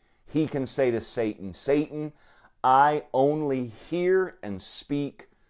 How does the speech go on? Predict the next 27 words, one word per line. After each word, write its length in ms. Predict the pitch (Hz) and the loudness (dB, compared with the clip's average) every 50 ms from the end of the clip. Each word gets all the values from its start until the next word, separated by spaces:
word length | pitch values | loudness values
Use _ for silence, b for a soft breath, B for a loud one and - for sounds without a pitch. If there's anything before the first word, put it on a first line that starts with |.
| _ _ _ _ _ _ _ _ | _ _ _ _ _ _ _ _
what 360 | - - 98 110 120 - 110 | -10 0 8 8 8 8 8
my 180 | 113 110 113 113 | 2 0 0 0
Father 480 | - - 117 107 104 104 98 101 98 | -2 0 0 2 2 2 0 -2 -4
says." 680 | - - - 101 87 85 85 82 80 80 - - - _ _ _ _ _ _ _ _ _ _ _ _ _ _ _ _ _ _ b b b b b | -4 -6 -8 -8 -8 -6 -8 -10 -12 -14 -16 -20 -20 _ _ _ _ _ _ _ _ _ _ _ _ _ _ _ _ _ _ b b b b b
And 160 | b 135 143 147 | b -2 2 4
then 180 | 175 190 185 | 4 4 4
Satan 400 | - - - 151 143 143 135 127 | 2 4 2 2 2 2 0 -4
says, 200 | 120 - 123 113 | -2 -2 0 2
"Okay, 400 | 127 135 135 - - 127 131 139 156 | 2 2 2 2 4 4 4 4 4
well, 460 | 139 131 127 127 135 156 156 - b b b b b b | 4 4 6 6 6 4 4 0 b b b b b b
why 160 | 117 131 160 | 4 4 4
don't 220 | 190 190 - - | 4 2 0 -2
you 80 | 180 165 | -4 -4
do 260 | 131 120 165 165 156 | -2 0 2 2 4
this? 240 | 151 170 151 - 107 | 6 6 4 4 4
Why 140 | 123 160 190 | 2 2 2
don't 200 | 220 214 208 - | 2 0 -2 -2
you 100 | 214 165 | -2 -2
jump 420 | 117 101 101 151 156 170 165 - | -2 -2 0 2 2 2 2 2
off 260 | 156 147 151 147 - | 4 4 4 2 -2
of 140 | 139 123 110 | -10 -8 -8
the 80 | 131 - | -8 -8
temple 720 | - - 135 123 120 113 110 - 92 101 113 120 120 b b b b b b b | -6 -4 -2 -2 -2 -2 -4 -4 -4 -4 -4 -4 -8 b b b b b b b
and 140 | b 104 101 | b -4 -4
show 380 | - - - - 143 139 147 165 | -4 -4 2 4 8 8 8 8
your 200 | 175 175 185 180 | 8 6 4 2
power? 720 | - - - 147 147 143 120 110 101 98 98 107 120 - | 2 0 0 4 6 8 8 8 6 4 2 0 0 -4